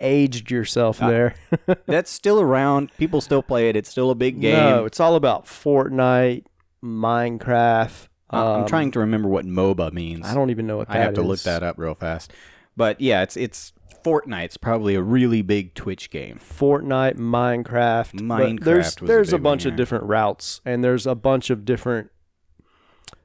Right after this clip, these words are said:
Speaker 1: ways you could approach tri-, Twitch streaming, trying to get certain different audiences.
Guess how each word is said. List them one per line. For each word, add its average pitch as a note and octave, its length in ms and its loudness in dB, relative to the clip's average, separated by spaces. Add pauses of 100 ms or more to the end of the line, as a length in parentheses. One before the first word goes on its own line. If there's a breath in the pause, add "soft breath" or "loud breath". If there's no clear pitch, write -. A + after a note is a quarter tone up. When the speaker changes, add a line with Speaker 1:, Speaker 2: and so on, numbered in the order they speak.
(160)
Speaker 1:
ways B2+ 500 2
you B2 80 -2
could A#2+ 160 -6
approach - 640 -4
tri-, B2 280 -4 (240)
Twitch - 580 -4
streaming, A#2+ 580 -4 (600)
trying A#2+ 340 0
to G#2+ 100 -8
get A2 180 -6
certain A2+ 440 -2
different A2 380 -4
audiences. C2+ 840 -6